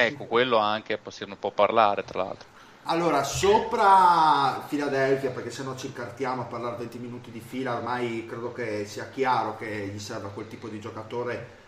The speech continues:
Speaker 2: Lo stiamo andando a predicare praticamente da inizio stagione, abbiamo anche dedicato puntate sui seventy-sixers, sulla loro stagione un po' meh.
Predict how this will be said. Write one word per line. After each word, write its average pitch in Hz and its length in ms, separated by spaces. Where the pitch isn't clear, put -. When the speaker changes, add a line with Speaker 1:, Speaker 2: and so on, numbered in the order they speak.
Speaker 2:
Lo - 60
stiamo - 180
andando 123 240
a 110 40
predicare 117 680
praticamente 117 720
da 101 80
inizio 104 320
stagione, 110 960
abbiamo 113 280
anche 113 240
dedicato 107 1160
puntate 123 500
sui 113 180
seventy-sixers, 110 960
sulla 113 320
loro 113 200
stagione 113 400
un 110 160
po' 113 400
meh. 113 440